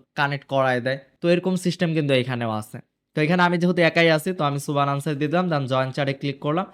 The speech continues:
then কিন্তু এখন আমি রিপ্লাই করতে পারতেছি। "তো কেমন আছেন?" এখান থেকে আমি আলহামদুলিল্লাহ দিল-, আলহামদুলিল্লাহ দিলাম, "আপনি কেমন আছেন?" এরপর দেখেন এইখানে যদি আমরা যাই, এখানে দেখেন মেসেজের রিপ্লাই চলে আসছে, "আলহামদুলিল্লাহ, আপনি কেমন আছেন?"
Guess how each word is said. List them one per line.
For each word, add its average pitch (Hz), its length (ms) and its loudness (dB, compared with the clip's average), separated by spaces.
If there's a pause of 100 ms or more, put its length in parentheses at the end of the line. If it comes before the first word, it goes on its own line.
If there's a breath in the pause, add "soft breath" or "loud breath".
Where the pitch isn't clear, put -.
(280 loud breath)
then 139 200 2
কিন্তু 139 220 -2
এখন 131 180 -2
আমি 123 160 -4
রিপ্লাই 135 340 -2
করতে 117 280 -10
পারতেছি। 110 460 -10 (120)
"তো 135 60 -12
কেমন 151 320 -2
আছেন?" 165 340 -4 (180)
এখান 139 320 -8
থেকে 143 160 -4
আমি 139 140 -2
আলহামদুলিল্লাহ 135 720 -4
দিল-, 123 100 -10 (100)
আলহামদুলিল্লাহ 127 540 -8
দিলাম, 131 260 -6 (440)
"আপনি 127 300 -6
কেমন 127 340 -4
আছেন?" 120 300 -8 (360)
এরপর 185 380 4
দেখেন 165 280 2
এইখানে 160 360 0
যদি 151 160 -2
আমরা 147 200 2
যাই, 160 220 2
এখানে 147 240 -2
দেখেন 123 200 -2
মেসেজের 131 440 -4
রিপ্লাই 131 340 -2
চলে 123 220 -4
আসছে, 113 300 -8 (100)
"আলহামদুলিল্লাহ, 143 600 0
আপনি 131 220 -2
কেমন 113 320 -6
আছেন?" 107 300 -12